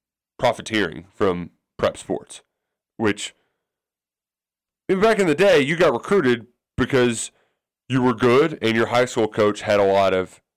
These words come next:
power, for lack of better terms. Like, your high school coach's say mattered a lot in recruiting. How good they were at coaching, the trust they built with those college coaches, a lot of that came into play in,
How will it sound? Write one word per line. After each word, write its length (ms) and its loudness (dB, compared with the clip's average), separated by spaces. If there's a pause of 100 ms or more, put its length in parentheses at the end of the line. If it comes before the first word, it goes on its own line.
(120)
power, 400 -8 (240)
for 100 0
lack 260 0
of 60 -8
better 200 -8
terms. 300 -16
Like, 160 -4 (240)
your 220 2
high 160 2
school 240 -4
coach's 440 -2
say 500 2 (920)
mattered 580 0
a 100 4
lot 280 2
in 140 -4
recruiting. 480 -6 (320)
How 240 2
good 320 2
they 180 2
were 220 2
at 100 -2
coaching, 540 0 (160)
the 100 0
trust 340 0
they 140 0
built 280 2
with 160 -2
those 200 0
college 380 2
coaches, 540 -2 (1600)
a 120 4
lot 320 4
of 120 0
that 360 2
came 260 0
into 200 -2
play 460 2
in, 160 -6